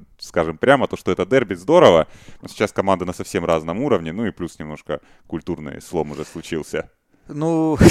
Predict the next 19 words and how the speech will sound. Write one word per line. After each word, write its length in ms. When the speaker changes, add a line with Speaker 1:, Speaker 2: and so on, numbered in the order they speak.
Speaker 2:
<laughs> 600
и, 240
кстати, 320
вот, 300
э, 340
опять-таки, 440
это 180
че-, 160
мы 100
щас 240
поговорим 480
ещё 280
в 80
нашем 320
третьем 340
слоте 300
подкаста 420
об 100
увольнениях. 640